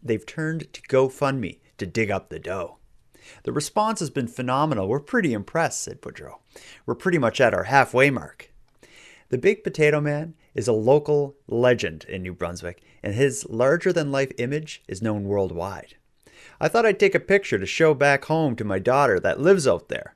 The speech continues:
said Faye Goodine, visiting from Campbell River, B C. "Just because it's an icon and we've always seen it, it's one of those things that we like to remember.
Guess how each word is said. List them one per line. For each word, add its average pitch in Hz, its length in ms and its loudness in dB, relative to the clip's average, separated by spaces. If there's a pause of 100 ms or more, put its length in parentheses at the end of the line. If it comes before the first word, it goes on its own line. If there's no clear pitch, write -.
said 95 280 -4
Faye 95 320 -2
Goodine, 92 640 -6
visiting 98 500 -4
from 85 180 -10
Campbell 90 340 -6
River, 92 240 -8
B 80 180 -12
C. 82 320 -10 (760)
"Just 226 200 -4
because 196 280 4
it's 175 160 -4
an 127 80 -2
icon 120 480 -2
and 95 160 -6
we've 120 160 -4
always 143 380 0
seen 175 360 -4
it, 110 260 2 (300)
it's 139 140 -4
one 208 120 -2
of 190 60 -4
those 175 200 0
things 170 320 -2
that 120 160 2
we 123 100 -4
like 143 220 2
to 120 80 -12
remember. 117 560 -4